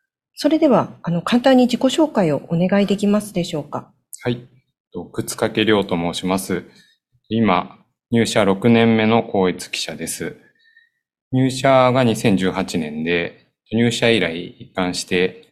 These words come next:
Speaker 2: 本版と呼ばれる全国ニュースやこの地域の大きなニュースが載るページの校閲を担当しております。
Speaker 1: ありがとうございます。結構じゃあ、勤務体制とかはローテーションで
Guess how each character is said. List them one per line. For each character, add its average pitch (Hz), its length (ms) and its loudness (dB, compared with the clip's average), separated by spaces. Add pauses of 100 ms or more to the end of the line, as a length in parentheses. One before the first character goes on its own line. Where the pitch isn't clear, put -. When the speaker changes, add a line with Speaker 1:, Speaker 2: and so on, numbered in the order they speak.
Speaker 2:
本 120 300 0
版 113 280 0
と 107 100 0
呼 98 160 2
ば 98 140 2
れ 98 120 2
る 92 540 -2
全 120 180 2
国 117 300 0
ニ 113 80 2
ュ 104 40 -2
ー - 20 -2
ス - 180 -10
や 110 320 2
こ - 80 -6
の 101 80 -2
地 101 140 0
域 95 120 -6
の 101 120 0
大 101 80 -2
き 92 80 -8
な 82 80 -4
ニ 85 100 -4
ュ 85 40 -4
ー - 20 -6
ス 82 120 -8
が 82 140 -4
載 82 160 -2
る 113 420 -2 (220)
ペ 95 140 -2
ー 90 40 -2
ジ 95 140 -2
の 117 280 0 (580)
校 101 240 2
閲 98 300 -4
を 90 140 -4
担 85 220 -4
当 82 160 -8
し - 80 -10
て 82 140 -8
お 80 80 -8
り 80 80 -10
ま 80 180 -10
す。 - 240 -10 (540)
Speaker 1:
あ - 80 -10
り 175 80 -10
が 190 100 2
と 185 120 -2
う - 20 -2
ご 170 100 -2
ざ 180 180 -2
い 185 60 0
ま 190 140 0
す。 160 340 -6 (640)
結 262 200 -2
構 170 180 -2
じ - 80 -6
ゃ 160 60 -2
あ、 - 20 -4 (180)
勤 220 240 2
務 214 80 0
体 220 220 0
制 160 300 -4
と 156 100 -10
か - 160 -10
は 160 240 -2
ロ 196 160 2
ー 190 40 2
テ 196 140 0
ー - 20 0
シ 185 120 -4
ョ 185 80 0
ン 180 80 -2
で 170 320 -6